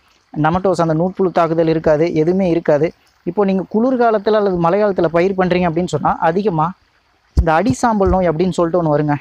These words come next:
இந்த அடிசாம்பல் நோய் அப்படின்றது வெண்டஞ்செடியினுடைய அடிப்பக்கத்துல வந்து பார்த்தீங்கன்னா, சாம்பல் பூசின மாதிரி இருக்கும். அது வந்துச்சுன்னு சொன்னாலும் நமக்கு மகசூல் அதிகமா பாதிக்கும்.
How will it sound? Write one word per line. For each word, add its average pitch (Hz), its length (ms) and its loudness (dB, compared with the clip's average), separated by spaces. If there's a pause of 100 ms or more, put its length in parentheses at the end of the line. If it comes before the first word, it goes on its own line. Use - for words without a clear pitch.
இந்த 156 160 0 (200)
அடிசாம்பல் 185 580 0
நோய் 180 160 2
அப்படின்றது 151 420 0 (500)
வெண்டஞ்செடியினுடைய 180 920 0
அடிப்பக்கத்துல 175 720 0
வந்து 196 140 0
பார்த்தீங்கன்னா, 170 400 0 (480)
சாம்பல் 196 420 0
பூசின 175 320 0
மாதிரி 185 220 2
இருக்கும். 165 300 0 (120)
அது 160 240 0
வந்துச்சுன்னு 190 440 0
சொன்னாலும் 185 400 -2
நமக்கு 165 300 -2
மகசூல் 165 480 0
அதிகமா 165 260 -2
பாதிக்கும். 143 540 0